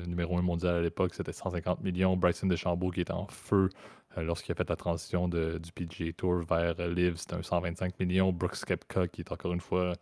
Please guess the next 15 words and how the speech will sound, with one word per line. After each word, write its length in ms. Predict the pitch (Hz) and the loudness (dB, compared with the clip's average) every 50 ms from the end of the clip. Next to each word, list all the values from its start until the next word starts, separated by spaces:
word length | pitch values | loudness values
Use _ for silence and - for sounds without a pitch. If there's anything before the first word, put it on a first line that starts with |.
| - - - - - _ - | -10 -20 -20 -20 -20 _ 2
vient 100 | 98 92 | 4 4
de 60 | 98 95 | 4 4
gagner 200 | 85 85 90 87 | 4 2 2 2
tout 120 | - 90 | 0 0
récemment 480 | 85 85 80 - 90 85 87 90 90 87 | -2 -2 -2 -2 -2 0 2 2 2 2
un 80 | 85 | 0
tournoi 360 | 85 - 87 85 87 87 87 | -2 -2 -2 0 0 2 2
d'ailleurs, 360 | 85 85 82 85 87 87 85 87 | 2 0 0 0 0 0 0 -2
euh, 140 | 85 85 | -2 -2
majeur, 400 | 87 90 90 90 87 92 90 85 | 0 0 0 2 2 4 2 2
était 160 | 87 82 90 85 | 2 0 -2 -2
cent 180 | - - 92 | 0 0 2
millions. 200 | 92 95 104 110 | 4 4 6 4
Bref, 360 | 101 95 95 98 101 - - - - - - - - - _ _ - | 6 6 4 4 4 2 -4 -18 -20 -20 -20 -20 -20 -20 _ _ -10
euh, 120 | 82 80 | -8 -8